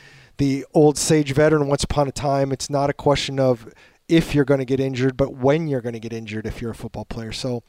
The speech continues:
I think Zach Allen is super critical. I don't think he's any, honestly, any less critical than J J Watt is, to, in my head,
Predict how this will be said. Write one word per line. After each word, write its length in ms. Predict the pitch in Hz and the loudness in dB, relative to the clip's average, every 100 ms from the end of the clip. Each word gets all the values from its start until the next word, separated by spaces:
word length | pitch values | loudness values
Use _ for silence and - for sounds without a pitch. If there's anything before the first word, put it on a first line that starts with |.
| _ _ _ _ _ | _ _ _ _ _
I 100 | 165 | 0
think 260 | - 180 143 | 2 -2 0
Zach 360 | 139 160 160 | 2 2 2
Allen 360 | 156 156 160 156 | 2 4 4 4
is 160 | 143 | 0
super 720 | - - - - - 165 151 | -2 -8 -6 -4 0 0 0
critical. 720 | 135 151 147 - 151 156 143 _ _ _ _ - | 0 2 2 2 0 0 -4 _ _ _ _ -6
I 100 | 143 | 0
don't 200 | 147 - | 0 0
think 160 | 151 | -6
he's 160 | 147 139 | -2 0
any, 260 | 151 147 - | 0 -2 -8
honestly, 600 | - 143 156 156 208 226 - | -2 0 0 0 -2 -2 -2
any 180 | 156 151 | -4 -2
less 340 | 139 175 - | 2 2 2
critical 460 | - 143 139 147 151 | 0 2 2 2 2
than 120 | 156 | 2
J 200 | 151 156 | 2 2
J 140 | 160 175 | 2 2
Watt 260 | 180 262 | 2 0
is, 220 | 113 110 - | -6 -12 -2
to, 200 | 147 147 | -2 0
in 180 | 160 143 | -4 0
my 240 | 147 202 | 2 2
head, 340 | 127 120 139 | 0 -4 -6